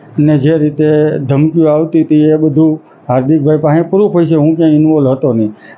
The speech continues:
આ બધામાં કોઈ પણ જગ્યાએ હું ઇન્વોલ્વ હોય તો મારું જાહેર જોવાનું છોડી દેવાની મારી તૈયારી. મને તો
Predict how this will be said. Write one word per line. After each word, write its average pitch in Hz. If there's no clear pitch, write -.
આ 214
બધામાં 208
કોઈ 214
પણ 226
જગ્યાએ 196
હું 170
ઇન્વોલ્વ 180
હોય 156
તો 180
મારું 175
જાહેર 147
જોવાનું 175
છોડી 175
દેવાની 156
મારી 147
તૈયારી. 135
મને 160
તો 226